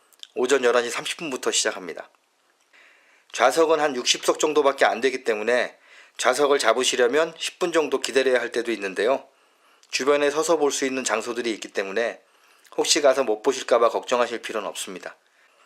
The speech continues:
하지만 이 서커스 공연은 시간마다 짧게 짧게 이어지기 때문에 단지 서커스만 보러 가기 위해서는 그렇게 매력이 있는 곳은 아니고요. 이 호텔에는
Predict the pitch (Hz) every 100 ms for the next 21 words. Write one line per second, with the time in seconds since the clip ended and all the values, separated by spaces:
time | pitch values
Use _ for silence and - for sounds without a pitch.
0 | _ _ _ _ _ _ - - - -
1 | - 151 160 165 165 139 131 180 180 170
2 | 156 156 151 147 143 135 - 185 170 151
3 | 139 - 180 185 170 160 147 135 127 120
4 | 123 113 120 143 104 - - - - _
5 | _ _ _ - 120 139 151 - 175 180
6 | 170 160 151 143 135 139 131 113 123 120
7 | 120 120 120 120 180 202 - _ _ _
8 | _ - 117 123 135 107 117 127 131 120
9 | 117 110 107 127 87 90 98 127 - _
10 | _ _ _ _ _ _ 131 147 147 160
11 | 151 143 143 180 214